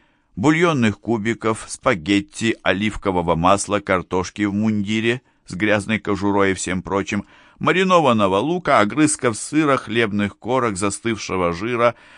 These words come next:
половинки мясного пирога, сладких пикулей, маргарина и молотых семян сельдерея с солью.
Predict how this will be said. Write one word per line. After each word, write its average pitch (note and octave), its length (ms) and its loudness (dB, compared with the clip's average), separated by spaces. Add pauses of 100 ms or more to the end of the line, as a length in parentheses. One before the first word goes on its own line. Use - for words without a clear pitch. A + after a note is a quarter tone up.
(140)
половинки C3 560 2
мясного A2 480 2
пирога, F#2+ 540 0
сладких F#2+ 480 0
пикулей, G#2 560 -2
маргарина F#2 680 -2
и F2+ 40 -2
молотых F2 500 -2
семян E2 380 -4
сельдерея E2 640 -4
с B2+ 80 -8
солью. B2+ 560 -4